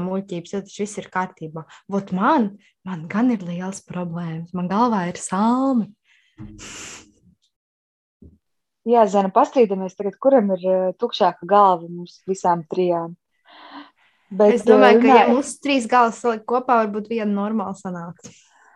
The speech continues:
Speaker 2: Nu, tur sanāktu zombijs ar pūķis, kuram jāno-, jānocēl galvas. Vienīgais risinājums. Ā, Zana, tev vēl kāda grāmata bija, ko tu gribēji pieminēt?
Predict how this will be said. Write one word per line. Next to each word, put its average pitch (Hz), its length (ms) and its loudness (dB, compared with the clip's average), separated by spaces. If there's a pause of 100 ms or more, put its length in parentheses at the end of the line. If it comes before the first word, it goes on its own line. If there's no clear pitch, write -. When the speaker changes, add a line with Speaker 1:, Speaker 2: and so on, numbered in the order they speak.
(340)
Speaker 2:
Nu, 233 320 0
tur 233 160 -2
sanāktu 190 720 -4
zombijs 185 720 -2
ar 175 80 -2 (160)
pūķis, 208 560 4
kuram 175 220 0 (100)
jāno-, 175 560 2
jānocēl 180 600 -6
galvas. 185 520 0 (640)
Vienīgais 190 580 -2
risinājums. 190 720 -4 (460)
Ā, 202 460 6
Zana, 220 260 6
tev 196 160 4
vēl 208 160 4
kāda 330 240 4
grāmata 214 440 4
bija, 190 160 2
ko 190 120 -4
tu - 80 -10
gribēji 196 340 -2
pieminēt? 190 380 -4